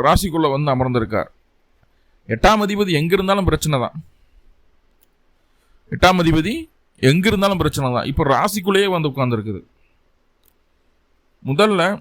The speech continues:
உடல் ரீதியாக இருந்து வந்த பிரச்சனைகளை முடிந்த அளவு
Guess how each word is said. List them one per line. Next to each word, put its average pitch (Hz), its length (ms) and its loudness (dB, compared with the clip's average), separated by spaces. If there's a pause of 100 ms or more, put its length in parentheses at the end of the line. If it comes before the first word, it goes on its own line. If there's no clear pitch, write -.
(880)
உடல் 214 260 2 (200)
ரீதியாக 175 520 0 (1120)
இருந்து 185 300 2
வந்த 151 160 -2 (160)
பிரச்சனைகளை 175 720 0 (400)
முடிந்த 214 480 0
அளவு 190 320 -2